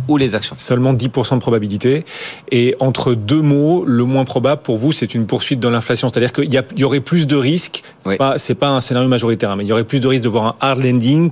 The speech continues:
Speaker 2: qu'un risque de voir
Speaker 1: Oui.
Speaker 2: l'inflation se
Speaker 1: Ça, ça
Speaker 2: prolonger.
Speaker 1: fait trois mois qu'on dit ça, qu'on a bien en tête que le scénario adverse le plus probable, c'est plutôt récession sévère que résurgence de l'inflation. Et ce qui fait, c'est que dans les portefeuilles, ben, on choisit effectivement les actions de la zone euro, les émergents,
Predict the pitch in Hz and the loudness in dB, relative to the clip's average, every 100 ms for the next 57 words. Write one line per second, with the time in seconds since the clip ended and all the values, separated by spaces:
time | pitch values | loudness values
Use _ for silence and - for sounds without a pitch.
0 | - 127 117 127 120 104 127 135 123 123 | -2 -2 0 0 -2 0 0 2 0 0
1 | 127 117 - 123 123 107 - 113 - 127 | -2 -2 -4 -4 -2 -2 -2 -4 -2 -2
2 | 131 131 117 101 127 127 123 107 98 127 | -2 -2 -4 -4 -2 -2 -2 -6 -2 0
3 | 120 110 131 127 - 104 101 - 113 120 | 0 0 -2 -2 0 0 0 0 -2 2
4 | 117 104 - - - 117 123 110 98 - | 2 0 -4 -6 -4 0 0 0 -4 -6
5 | 135 123 120 127 123 107 107 95 131 - | -4 0 2 2 -2 -4 -4 -2 -2 0
6 | 123 98 - - - 123 131 135 - 123 | 0 0 -6 -14 -4 -2 0 0 -2 -2
7 | 113 98 117 123 123 - 120 123 107 104 | -2 0 0 0 -4 -2 0 2 0 0
8 | 101 98 113 95 95 87 87 - 123 160 | 0 0 -2 -2 -4 -4 -6 -6 -6 -8
9 | - - - - - - 123 - 107 151 | -12 -20 -20 -20 -14 -2 -2 0 -2 0
10 | 151 110 107 110 110 117 104 - 107 - | 0 -2 0 0 2 0 -2 -4 -2 0
11 | 131 120 98 98 127 110 95 104 - 95 | 0 0 0 2 2 2 0 -2 -4 -8
12 | 107 101 92 98 113 98 113 104 98 151 | -2 0 0 -2 0 0 2 2 2 2
13 | 139 92 101 101 78 80 135 | 2 2 2 0 0 0 -2